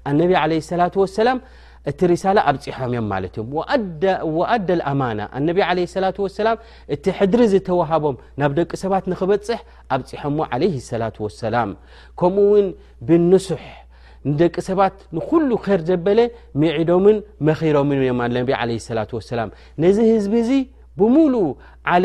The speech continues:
ተማሚ ወልከማል ድኾነ ሸሪዓ እዮም ገዲፎምና ኣነቢ ዓለይሂ ሰላቱ ወሰላም። ረሱል ዓለይሂ ሰላቱ ወሰላም ፈበሸር ወኣንዘር። ኣነቢ ዓለይሂ ሰላቱ ወሰላም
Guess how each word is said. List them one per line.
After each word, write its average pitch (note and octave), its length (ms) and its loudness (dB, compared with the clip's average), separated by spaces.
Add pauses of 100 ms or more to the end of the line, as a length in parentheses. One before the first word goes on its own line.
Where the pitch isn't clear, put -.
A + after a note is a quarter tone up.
(120)
ተማሚ B3 500 -2
ወልከማል F#3+ 640 2
ድኾነ E3+ 380 -4
ሸሪዓ D3+ 360 -4
እዮም D3 240 0 (260)
ገዲፎምና C3+ 560 -2 (500)
ኣነቢ C3+ 320 2
ዓለይሂ A#2+ 280 -2
ሰላቱ A2 360 -6
ወሰላም። G#2+ 420 -6 (420)
ረሱል F#3 320 2
ዓለይሂ G#3+ 280 6
ሰላቱ A3+ 320 2
ወሰላም B3 400 0 (800)
ፈበሸር F#3+ 580 6 (420)
ወኣንዘር። B2 580 2 (400)
ኣነቢ D3+ 260 0
ዓለይሂ D#3+ 280 0
ሰላቱ E3+ 300 -6
ወሰላም F#3+ 380 -4